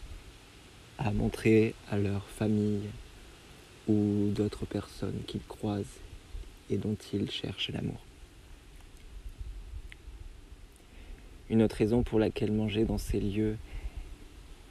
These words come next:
de luxe est agréable est simplement parce que la nourriture sera en général de meilleure qualité que celle que vous aurez achetée au petit Vidal du coin.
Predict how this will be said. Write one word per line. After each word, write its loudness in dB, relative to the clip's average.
de 2
luxe 0
est 2
agréable 4
est 8
simplement 0
parce -2
que -2
la 4
nourriture 0
sera -2
en 0
général 0
de 4
meilleure 4
qualité 0
que -4
celle 2
que 0
vous 0
aurez 8
achetée 4
au 6
petit 0
Vidal 4
du -2
coin. -4